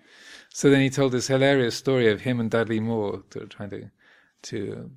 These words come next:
search out some heroin, and he said, and Dudley said, "Well, I've got some junior disprin. <laughs> You know, will that do?" <laughs> So, uh, anyway, they go into a tizzy trying to, to, with all their, their, their musical friends and such like, and they,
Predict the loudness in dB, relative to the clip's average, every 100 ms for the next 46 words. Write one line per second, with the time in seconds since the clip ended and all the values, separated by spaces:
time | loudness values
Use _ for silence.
0 | -10 -2 -2 -2 -4 -6 -8 -4 -2 -2
1 | -2 -4 -6 -8 -8 -10 -12 -14 -12 -10
2 | -8 -6 -6 -8 -6 -8 -6 -4 0 0
3 | -4 -12 -6 -2 -2 0 0 2 2 2
4 | 2 2 0 -4 -8 -10 -10 -12 -12 -12
5 | -12 -10 -8 -8 -8 -4 -2 0 -2 -4
6 | -8 -8 -10 -14 -8 0 2 2 2 0
7 | 0 -2 -4 -6 -8 -14 -14 -14 -14 -16
8 | -16 -16 -20 -16 -2 4 6 8 6 4
9 | 2 -2 2 2 4 4 2 2 2 2
10 | 4 2 2 0 0 0 -2 -4 -10 -10
11 | -8 -8 -6 -4 0 0 -2 -2 0 -2
12 | -4 -6 -4 -4 -8 -14 -16 -16 -16 -8
13 | -6 -4 -4 -6 -4 -6 -6 -10 -10 -10
14 | -8 -8 -8 -12 -14 -14 -16